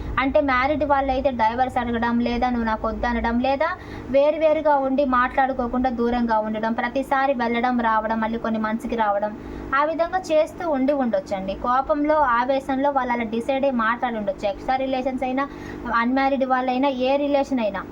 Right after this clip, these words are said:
"నువ్వు నాకు వద్దు, నువ్వు అక్కర్లేదు" అని చెప్పడం, లేకపోతే మనం కలవద్దని చెప్పడం, మాట్లాడుకోవద్దని చెప్పడం, బ్లాక్ చేయడం, దూరం పెట్టడం,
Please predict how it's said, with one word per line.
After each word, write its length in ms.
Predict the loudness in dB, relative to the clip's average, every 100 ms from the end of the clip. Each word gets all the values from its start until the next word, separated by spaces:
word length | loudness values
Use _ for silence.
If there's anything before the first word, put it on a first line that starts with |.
| -12 -12
"నువ్వు 200 | -6 -2
నాకు 260 | 0 0 -2
వద్దు, 220 | -2 0
నువ్వు 220 | 0 2
అక్కర్లేదు" 640 | 0 2 0 0 -2 0 0
అని 240 | 2 0
చెప్పడం, 520 | 0 -2 0 -2 0
లేకపోతే 440 | 0 -2 0 -4 -2
మనం 240 | -2 0
కలవద్దని 540 | -2 -2 -2 -2 -2 0
చెప్పడం, 300 | -2 -2 -2
మాట్లాడుకోవద్దని 720 | 0 -2 -2 -4 -4 -4 -4 -2
చెప్పడం, 300 | -4 -2 -2
బ్లాక్ 460 | 0 2 2 0 -2
చేయడం, 340 | 0 0 -2 0
దూరం 300 | 0 2 0
పెట్టడం, 380 | -4 -2 -4